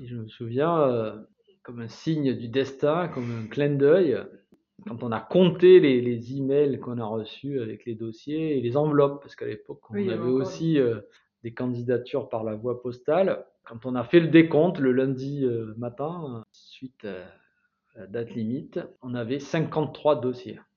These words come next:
Speaker 1: Cinquante-trois comme la Mayenne. C'était vraiment le hasard, mais on s'est dit, «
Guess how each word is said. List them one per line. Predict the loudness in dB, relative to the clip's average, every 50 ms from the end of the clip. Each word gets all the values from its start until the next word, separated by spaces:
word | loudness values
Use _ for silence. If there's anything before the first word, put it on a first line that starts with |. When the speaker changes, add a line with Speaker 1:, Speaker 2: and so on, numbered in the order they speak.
| _ _
Speaker 1:
Cinquante-trois | _ -12 -12 -10 -8 -8 -8 -8 -4 -4 -4 -4 -4
comme | -6 -6 -6 -6
la | -8 -8
Mayenne. | -8 -8 -8 -6 -6 -8 -8 -10 -14 _ _ _ _
C'était | _ -20 _ _ _ _ -20 -14
vraiment | -8 -6 -4 -2 -2 -2 -2 -2 -4 -6
le | -6 -6 -6 -4
hasard, | -4 -4 -4 -4 -2 -2 0 0 0 0 -2 -2
mais | -4 -4 -2 -2 -2 -2 -4
on | -4 -6
s'est | -6 -8 -8 -8
dit, « | -8 -8 -10 -12